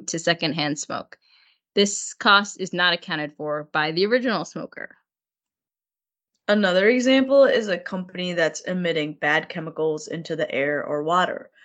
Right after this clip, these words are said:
Speaker 2: Again, somebody not related to the company might get sick from these actions and have to pay healthcare costs down the line.
Speaker 1: This has been documented with bad mining practices around the world.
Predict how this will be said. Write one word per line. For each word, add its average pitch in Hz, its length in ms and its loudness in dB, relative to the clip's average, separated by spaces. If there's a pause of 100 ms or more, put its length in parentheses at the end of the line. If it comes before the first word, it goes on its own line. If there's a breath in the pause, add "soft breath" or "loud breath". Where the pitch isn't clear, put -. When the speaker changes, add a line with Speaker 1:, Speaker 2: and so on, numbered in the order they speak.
(260 soft breath)
Speaker 2:
Again, 196 320 4
somebody 202 440 2
not 208 260 4
related 175 460 0
to 180 100 -6
the 165 140 -6
company 160 640 -8
might 175 320 2
get 220 160 4
sick 190 520 -2
from 175 200 -4
these 170 240 -4
actions 156 500 -2
and 165 140 -8
have 165 260 -4
to 180 80 -6
pay 175 260 -4
healthcare 165 460 -4
costs - 320 -4
down - 220 -6
the 156 80 -4
line. 196 400 4 (760)
Speaker 1:
This 208 160 -4
has 233 160 0
been 214 220 2
documented 190 640 0
with 175 240 -6
bad 175 300 -2
mining 190 360 -2
practices 269 720 -2
around 180 280 0
the 170 100 2
world. 139 380 0